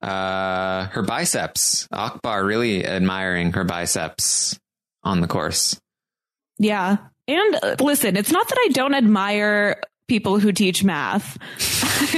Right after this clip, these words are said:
Speaker 2: I wanna make that clear. Uh, they just personally made my life very difficult.
Speaker 1: I mean, I know that I admire Megan, so,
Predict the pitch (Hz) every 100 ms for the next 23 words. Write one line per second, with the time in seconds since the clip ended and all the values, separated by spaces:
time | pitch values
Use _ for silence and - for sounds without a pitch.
0 | - 311 - - _ - - 508 381 -
1 | 359 - 349 302 339 285 - 539 508 311
2 | 247 240 262 269 240 254 294 214 180 175
3 | 269 - - - 202 196 196 214 220 320
4 | 320 311 254 269 269 262 247 233 220 196
5 | 196 190 190 196 190 180 175 170 160 -
6 | - - - 285 - - _ - - -
7 | 110 117 117 113 - 50 - _ _ _
8 | _ _ - - 117 143 147 131 120 131
9 | 120 101 90 82 85 82 90 85 92 -
10 | 85